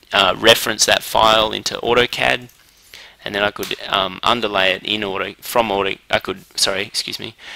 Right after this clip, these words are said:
I could generate, uh, two-dimensional line drawings over and over from, um, AutoCAD that I can put under this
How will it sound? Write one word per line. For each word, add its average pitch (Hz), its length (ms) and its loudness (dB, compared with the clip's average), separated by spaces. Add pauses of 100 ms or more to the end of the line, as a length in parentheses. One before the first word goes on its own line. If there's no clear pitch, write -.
(160)
I 117 60 -12
could 98 220 -8
generate, 110 540 4 (120)
uh, 98 380 -4
two-dimensional 101 580 -4
line 95 240 -6
drawings - 440 -10
over 95 220 -10
and 98 80 -12
over 98 220 -12
from, 92 460 -10 (260)
um, - 400 -12 (1800)
AutoCAD 98 480 0
that 98 100 -4
I 95 40 -4
can 98 180 -12
put - 180 -12
under 98 220 -6
this - 420 -4